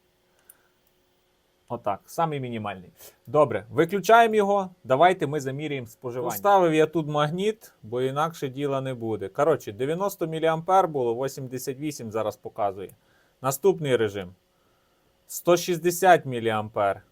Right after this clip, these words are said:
Наступний режим. Триста міліампер. А вони тут писали, що люміни, люміни, але то ампери. Триста міліампер. Наступний. Пів ампера споживає.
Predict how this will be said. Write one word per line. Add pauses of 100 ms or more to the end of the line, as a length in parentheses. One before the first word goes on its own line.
(300)
Наступний
режим. (1400)
Триста
міліампер.
А
вони
тут
писали,
що
люміни, (460)
люміни,
але
то
ампери. (380)
Триста
міліампер.
Наступний. (1400)
Пів
ампера
споживає.